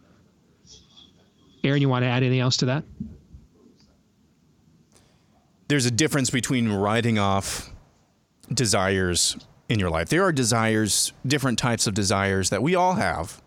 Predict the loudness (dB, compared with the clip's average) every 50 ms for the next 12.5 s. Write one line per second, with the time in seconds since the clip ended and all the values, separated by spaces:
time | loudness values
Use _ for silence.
0 | _ _ _ _ _ _ _ _ _ _ _ _ _ -4 -2 0 0 2 0 2
1 | 2 2 2 2 0 0 0 0 0 0 -2 -2 -4 -4 -6 -6 -10 -10 -6 -4
2 | -2 0 0 2 2 2 2 2 2 2 2 2 0 0 0 0 0 0 -2 -2
3 | -4 -4 -6 -10 -8 -6 -4 -2 -2 0 0 0 0 0 0 0 0 -2 -2 -2
4 | -4 -4 -2 -4 -4 -6 -8 -18 -20 _ -20 -20 _ _ _ _ _ _ _ -2
5 | 0 0 0 0 0 0 0 0 0 0 0 2 0 0 0 0 0 0 0 0
6 | 0 -2 -4 -6 -4 -4 -2 -2 -2 -2 -2 0 0 0 -2 -2 -2 -2 -4 -4
7 | -4 -4 -4 -4 -2 -4 -4 -6 -10 -16 -14 -8 -8 -6 -2 -2 -2 0 0 -2
8 | -2 -2 -2 -4 -4 -4 -4 -2 0 0 0 -2 -2 -4 -4 -4 -4 -2 -2 -2
9 | 0 0 0 0 0 0 0 -2 -2 -4 -6 -6 -6 -4 -4 -4 -4 -4 -4 -2
10 | 0 0 0 0 0 0 0 2 2 0 0 -2 -4 -6 -10 -20 -20 -20 -20 _
11 | _ _ -6 -4 -2 0 0 2 2 2 2 0 0 -2 -6 -4 -4 -4 -2 -2
12 | -2 -2 -2 -2 -2 -2 -4 -6 -6 -8